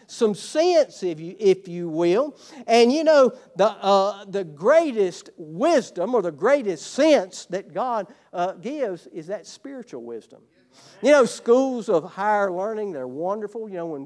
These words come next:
when folk, young people go off to college, that's wonderful. And, and I believe you ought to get all the education you can. But, uh, that education will, will not do anything for you in view of eternity.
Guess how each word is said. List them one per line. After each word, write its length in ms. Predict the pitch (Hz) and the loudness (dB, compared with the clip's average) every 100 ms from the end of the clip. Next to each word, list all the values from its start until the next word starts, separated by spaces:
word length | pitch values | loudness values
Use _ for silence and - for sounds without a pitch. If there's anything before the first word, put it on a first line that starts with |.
| - | -14
when 160 | 135 - | -16 -12
folk, 240 | 202 196 - | -10 -10 -10
young 200 | 170 190 | -12 -10
people 240 | 190 175 | -10 -12
go 100 | 156 | -8
off 220 | 170 185 160 | -6 -6 -10
to 60 | |
college, 420 | - 180 202 208 | -12 -8 -8 -8
that's 260 | 180 165 - | -8 -10 -10
wonderful. 500 | 175 214 196 233 220 _ _ | -8 -6 -8 -10 -12 _ _
And, 180 | 160 190 | -10 -8
and 180 | 180 165 | -6 -2
I 100 | 185 | 0
believe 340 | 180 202 214 | 0 -2 -2
you 100 | 185 | 0
ought 100 | 180 | -2
to 100 | 180 | -2
get 160 | 170 185 | -4 -2
all 240 | 180 190 | -2 -2
the 100 | 180 | -4
education 680 | 175 175 156 190 202 202 160 | -8 -8 -10 -10 -10 -12 -16
you 80 | 143 | -14
can. 420 | - 185 208 220 - _ _ _ - | -10 -8 -6 -8 -14 _ _ _ 0
But, 540 | 233 302 208 120 - _ _ _ | 4 6 6 2 -8 _ _ _
uh, 500 | 175 185 170 165 160 160 | 4 6 8 6 2 -2
that 200 | 220 233 | -2 2
education 840 | 240 190 170 240 285 - 175 147 - _ - | 0 0 -6 -6 -6 -6 -8 -10 -12 _ -10
will, 300 | 175 175 - | -6 -6 -6
will 200 | 170 170 | -8 -8
not 280 | 214 180 | -8 -10
do 220 | 175 247 226 | -8 -6 -8
anything 400 | 175 175 160 147 | -10 -12 -12 -12
for 260 | 165 156 | -12 -12
you 300 | 151 151 156 _ - | -10 -10 -12 _ -14
in 220 | 160 147 | -10 -10
view 180 | 156 165 | -8 -10
of 100 | 135 | -8
eternity. 600 | 131 170 196 139 98 | -12 -14 -14 -14 -18